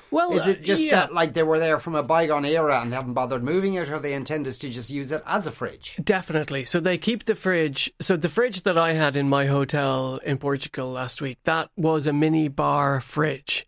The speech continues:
Speaker 2: Mm.
Speaker 1: that was empty, and we used it for putting, you know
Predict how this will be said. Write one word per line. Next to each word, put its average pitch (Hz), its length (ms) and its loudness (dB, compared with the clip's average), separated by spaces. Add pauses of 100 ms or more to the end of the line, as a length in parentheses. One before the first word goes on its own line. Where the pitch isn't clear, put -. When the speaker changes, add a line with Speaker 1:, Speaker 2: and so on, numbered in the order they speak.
(120)
Speaker 2:
Mm. 107 360 -4 (300)
Speaker 1:
that 170 140 2
was 156 160 2
empty, 156 440 0 (340)
and 151 160 2
we 170 80 6
used 160 420 0
it 139 140 0
for - 260 -6
putting, 127 440 -2 (180)
you 143 140 -4
know 120 220 -6